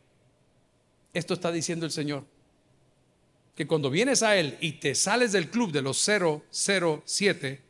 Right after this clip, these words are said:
cero iglesia, cero Dios, siete días, vas a tener la garantía de tu cancelación. Y qué cosa más bella es cuando la gente dice, "Pastor, ayer pagamos la casa,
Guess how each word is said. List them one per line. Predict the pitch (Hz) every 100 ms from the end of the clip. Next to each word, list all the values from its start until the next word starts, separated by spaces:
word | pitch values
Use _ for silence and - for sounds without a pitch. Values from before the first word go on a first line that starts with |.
| _ _ _
cero | - - - 180 214
iglesia, | 208 165 156 139 - _ _
cero | - - 190 214
Dios, | 170 143 - - _
siete | - - 185 220
días, | 190 120 101 - - _ _ _ _ _
vas | - 180
a | 208
tener | 185 190 208
la | 190 175
garantía | 156 151 147 131 127 123 - - 320 220 139
de | 147
tu | 156
cancelación. | 151 147 135 143 143 247 165 - _ _ _ _ _ _ _ _ _ _ _ _ _
Y | 175
qué | 175 185 175
cosa | 185 175 175
más | 156 151 139
bella | 185 180 175
es |
cuando | - 170 160 160
la | 143
gente | 175 180 180
dice, | 190 170
"Pastor, | 156 143 - 254 285 311 277 - - - - -
ayer | 110 139 190 180
pagamos | 160 143 160 156
la | 151 123
casa, | - - -